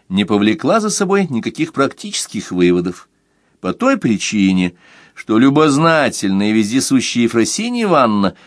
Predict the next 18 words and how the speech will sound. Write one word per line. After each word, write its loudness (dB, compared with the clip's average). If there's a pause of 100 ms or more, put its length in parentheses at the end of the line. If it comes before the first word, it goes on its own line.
(120)
характером 0
отличалась -2
не -2
столько -4
даже -4
активным, -2 (220)
сколько -4
склочным 0
сверх -2
мыслимых -4
границ. -4 (1500)
Старые 4
соседи 2
как-то -4
уж 2
с -4
ней 4
стерпелись, 2